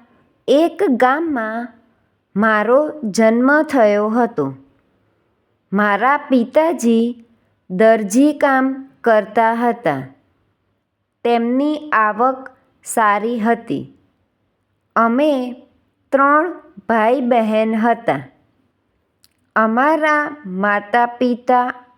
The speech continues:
અમને ખૂબ લાડકોડથી ઉછેરી રહ્યા હતા. અમે સારામાં સારી શાળામાં ભણતા હતા.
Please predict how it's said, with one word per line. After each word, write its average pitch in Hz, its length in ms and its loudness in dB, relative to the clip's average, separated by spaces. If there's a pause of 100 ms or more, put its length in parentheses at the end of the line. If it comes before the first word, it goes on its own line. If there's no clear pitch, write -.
(100)
અમને 247 800 -2 (520)
ખૂબ 311 540 0 (380)
લાડકોડથી 254 1400 2 (340)
ઉછેરી 311 640 2
રહ્યા 208 480 2
હતા. 208 440 -2 (1400)
અમે 247 600 0 (540)
સારામાં 302 800 0
સારી 240 720 -2 (360)
શાળામાં 240 1040 0 (100)
ભણતા 214 520 0
હતા. 214 480 -4